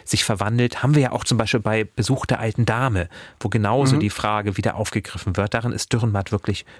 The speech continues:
Speaker 1: unglaublich stark. Und es gibt auch hier noch etwas zu essen, sogar
Speaker 2: Oha.
Speaker 1: reichlich, <laughs> wie in vielen Dürrenmatts. Ich möchte das einmal ganz kurz vorlesen, was zum Abschluss hier aufgetischt wird.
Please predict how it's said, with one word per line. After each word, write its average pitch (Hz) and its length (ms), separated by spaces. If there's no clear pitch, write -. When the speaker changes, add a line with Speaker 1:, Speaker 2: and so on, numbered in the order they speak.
Speaker 1:
unglaublich 110 560
stark. 104 420
Und 208 420
es - 120
gibt - 320
auch 117 160
hier 156 420
noch 123 200
etwas - 300
zu 131 100
essen, 135 520
sogar 110 280
Speaker 2:
Oha. 101 100
Speaker 1:
reichlich, 139 640
<laughs> - 0
wie 101 80
in 160 80
vielen 131 380
Dürrenmatts. 110 480
Ich - 260
möchte 117 240
das 120 160
einmal 131 240
ganz 113 220
kurz - 160
vorlesen, 117 500
was 104 160
zum 113 180
Abschluss - 380
hier - 180
aufgetischt - 600
wird. 104 300